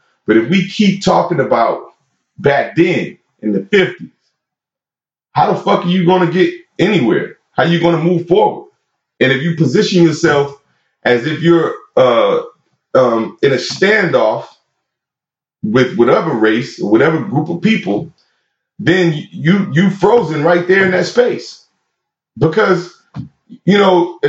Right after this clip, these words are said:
in all actuality, a lot of you guys have, you guys say the white man this, white man that, Jewish people this, Jewish people that. But why don't you say black people this, black people that?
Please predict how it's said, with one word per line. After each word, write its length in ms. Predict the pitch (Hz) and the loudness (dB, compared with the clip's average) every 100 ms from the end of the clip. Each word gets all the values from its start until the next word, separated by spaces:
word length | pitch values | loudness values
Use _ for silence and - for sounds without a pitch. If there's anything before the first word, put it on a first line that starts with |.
| - - - - | -6 -10 -14 -2
in 100 | 165 | 2
all 200 | 202 190 | 2 2
actuality, 880 | 196 170 175 - 190 165 147 151 - _ _ _ _ _ _ _ _ _ _ _ _ _ _ _ _ _ _ _ _ _ _ _ _ _ | 0 -2 0 0 0 -2 -2 -6 -10 _ _ _ _ _ _ _ _ _ _ _ _ _ _ _ _ _ _ _ _ _ _ _ _ _
a 100 | 131 | 0
lot 240 | 131 185 | 2 0
of 120 | 196 180 | 0 0
you 80 | |
guys 520 | 165 175 165 160 - - | 0 0 0 -4 -12 -4
have, 420 | 151 139 135 139 - _ _ | -2 0 -2 -8 -20 _ _
you 120 | 147 | 0
guys 240 | 165 160 160 | 2 2 0
say 140 | 175 | 0
the 120 | 147 | 0
white 280 | 139 160 151 | 0 -2 -2
man 220 | 156 147 | -2 -2
this, 180 | 143 127 | -2 -2
white 240 | 131 131 113 | 0 2 0
man 240 | 107 95 | -2 -2
that, 240 | - - | -6 -12
Jewish 340 | 107 147 175 170 | -4 0 2 2
people 220 | 175 156 | 0 0
this, 180 | 147 120 | 0 -2
Jewish 300 | 135 135 - | -2 -2 0
people 240 | 110 139 | -2 0
that. 240 | 180 - - _ _ _ | -2 -2 -10 _ _ _
But 240 | 170 180 143 | 0 0 2
why 140 | 180 | 0
don't 200 | 214 190 | 0 0
you 80 | 196 | -2
say 260 | 170 185 139 | 0 0 2
black 320 | 139 - - | 0 0 0
people 260 | 190 165 | -2 0
this, 180 | 151 135 | 0 0
black 240 | 139 139 135 | 0 0 -2
people 220 | 110 104 | -2 0
that? 260 | - - | 0 -4